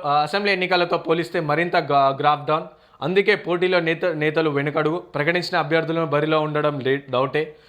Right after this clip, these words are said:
పైకి మాత్రం గెలుపు అస-, అధిష్టానం ధీమా, గెలుపుపై అధిష్టానం ధీమా. రైట్, so చూద్దాం. రాష్ట్రంలో బీఆర్ఎస్ గుడ్డు పరిస్థితి ఉన్నట్టు అధిష్టానం నేతలు నిర్వహించిన సర్వేలో వెల్లడిందని ఆ పార్టీ వర్గాల ద్వారా తెలిసింది.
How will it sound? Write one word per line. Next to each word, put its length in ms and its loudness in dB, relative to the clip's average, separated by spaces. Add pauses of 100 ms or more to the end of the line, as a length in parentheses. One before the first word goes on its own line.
(200)
పైకి 220 2
మాత్రం 400 0
గెలుపు 320 0 (120)
అస-, 180 -4
అధిష్టానం 680 0
ధీమా, 280 -6 (300)
గెలుపుపై 340 2
అధిష్టానం 480 -2
ధీమా. 240 -6 (1120)
రైట్, 220 -2 (120)
so 80 -6
చూద్దాం. 200 -4 (600)
రాష్ట్రంలో 600 2
బీఆర్ఎస్ 480 2
గుడ్డు 220 -4
పరిస్థితి 440 -2
ఉన్నట్టు 280 -2
అధిష్టానం 640 -2
నేతలు 340 0
నిర్వహించిన 440 0
సర్వేలో 480 0
వెల్లడిందని 760 0
ఆ 60 2
పార్టీ 300 0
వర్గాల 380 2
ద్వారా 240 0
తెలిసింది. 500 -8